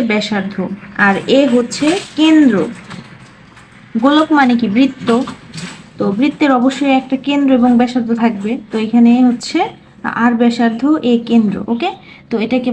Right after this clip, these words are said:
বলা হবে হচ্ছে আমাদের খোলা গোলক। আর এখানে বলছে খোলা সেট বা উন্মুক্ত সেট। উন্মুক্ত সেট কাকে বলে এটা যদি বলতে চাই শুরুতে, তাহলে বলতে হবে যে X of, এই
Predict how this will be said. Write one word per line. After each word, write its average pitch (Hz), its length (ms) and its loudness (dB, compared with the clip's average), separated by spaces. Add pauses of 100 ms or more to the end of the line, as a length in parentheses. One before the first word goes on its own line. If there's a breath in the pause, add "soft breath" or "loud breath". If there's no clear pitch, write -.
বলা 240 220 2
হবে 233 240 0
হচ্ছে - 260 -8 (120)
আমাদের 240 300 2 (160)
খোলা 254 260 4
গোলক। 175 240 -4 (1120 soft breath)
আর 233 100 4 (680)
এখানে 269 300 2
বলছে 254 200 0 (120)
খোলা 277 240 2 (160)
সেট 240 220 0 (140)
বা 220 80 0 (100)
উন্মুক্ত 269 380 4 (160)
সেট। 170 160 -6 (160)
উন্মুক্ত 320 300 0 (120)
সেট 247 200 0
কাকে 262 280 -2
বলে 269 200 2
এটা 233 200 -6
যদি 247 140 2 (100)
বলতে 202 220 -2 (120)
চাই 214 140 2 (100)
শুরুতে, 202 340 -4 (540 loud breath)
তাহলে 247 220 4 (100)
বলতে 254 240 0
হবে 254 180 0 (160)
যে 214 100 -2 (300)
X - 20 -12 (240)
of, 302 80 2 (240)
এই 247 60 6